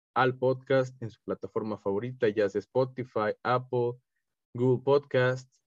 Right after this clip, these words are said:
eh, Anchor, incluso en Instagram con los pequeños reels, en TikTok también, en Twitter, en YouTube.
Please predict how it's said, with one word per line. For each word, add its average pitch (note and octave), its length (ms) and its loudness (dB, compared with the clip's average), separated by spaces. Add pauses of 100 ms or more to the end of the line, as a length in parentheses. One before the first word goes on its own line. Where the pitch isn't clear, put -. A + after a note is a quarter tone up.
(320)
eh, A2 340 0
Anchor, C3 640 0 (680)
incluso B2 840 0
en A2 140 -6
Instagram A#2 600 -2 (460)
con A2 160 -4
los G#2 120 -6
pequeños A2+ 520 -6
reels, A#2+ 500 -4
en G#2 140 -12
TikTok B2+ 520 -2
también, C3 680 -2
en G2+ 160 -16
Twitter, C3 580 2 (720)
en G#2 160 -14
YouTube. C#3+ 520 -2